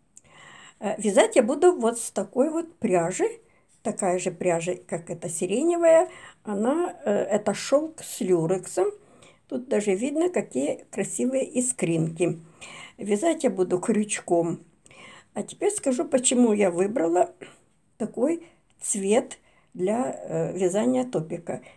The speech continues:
Дело в том, что у меня вот есть вот такие кусочки ткани, очень красивые. Я, они, их мало,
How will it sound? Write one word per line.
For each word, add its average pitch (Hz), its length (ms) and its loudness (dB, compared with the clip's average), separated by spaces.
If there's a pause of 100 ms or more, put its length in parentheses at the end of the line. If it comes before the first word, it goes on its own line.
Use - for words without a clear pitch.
(140)
Дело 202 260 0
в 175 80 -8
том, 440 240 -4
что - 360 -6
у 220 60 -2
меня 202 320 0
вот 165 220 -6
есть 175 240 -4
вот 165 140 -8
такие - 320 -8
кусочки - 680 -8 (320)
ткани, 214 680 -4
очень 196 340 -4
красивые. 170 840 -2 (1800)
Я, 208 480 -2
они, 240 400 4
их - 360 -2
мало, 208 380 2